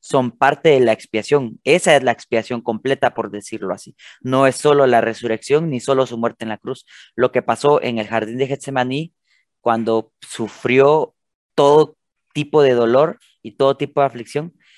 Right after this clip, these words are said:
de hecho es, creo yo, de los momentos más difíciles de la, de la expiación como tal. No la muerte en la cruz, no los clavos, no cargar la cruz, yo siento que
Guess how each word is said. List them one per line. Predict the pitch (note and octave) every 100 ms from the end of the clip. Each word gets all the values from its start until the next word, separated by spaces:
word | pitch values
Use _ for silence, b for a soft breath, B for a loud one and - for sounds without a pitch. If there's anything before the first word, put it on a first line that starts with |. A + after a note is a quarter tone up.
| b b
de | - B2
hecho | - C3+
es, | C3+ - _ _ _ -
creo | C#3 C#3+
yo, | C3 C3+ E3+ - _ _ b b _
de | - B2+
los | A#2+
momentos | A#2 A#2 B2 B2 C3+ C3
más | B2+ C3+ -
difíciles | A#2 - D3+ - D#3 D#3 D3 - _ _ _ _ _
de | _ A2+ B2+ A#2
la, | A2+ G#2+ G#2 F#2+ -
de | A2 A#2+
la | A#2
expiación | - - A2 - B2+
como | C3+ A2+ G2+
tal. | A2+ G#2 _ b b b b
No | B2 C3 C#3
la | D3
muerte | C#3+ C#3+ -
en | C#3
la | C3 -
cruz, | C3+ C#3+ - -
no | B2+ C3 C#3+
los | C#3+ -
clavos, | C3 C3+ C#3 D3 - - _ _ _ _
no | A#2+ B2+ D#3
cargar | D3+ C#3 C3+
la | C#3 C#3
cruz, | C3+ C#3+ D3 - _ _ _ _ _ _ -
yo | C#3 C#3
siento | - D3 D3 D3+
que | C3 A2+ -